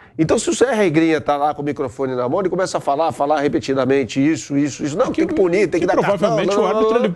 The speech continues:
Speaker 2: conseguiria justificar esse cartão ao Pedro Raul por algum, uma regra, algum artigo.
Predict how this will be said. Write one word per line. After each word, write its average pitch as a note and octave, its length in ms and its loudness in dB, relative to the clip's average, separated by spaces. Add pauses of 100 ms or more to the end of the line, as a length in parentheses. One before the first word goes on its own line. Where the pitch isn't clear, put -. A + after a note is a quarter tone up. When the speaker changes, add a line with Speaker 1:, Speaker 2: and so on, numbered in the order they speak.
(120)
Speaker 2:
conseguiria G3+ 540 -2
justificar B2+ 500 -2
esse B2 100 -4
cartão C3 280 0
ao B2+ 60 0
Pedro B2+ 260 0
Raul C#3 220 0
por D3 160 0
algum, G#2+ 680 -2 (160)
uma A#2 140 0
regra, A2+ 340 2
algum A2 160 0
artigo. G#2+ 540 -2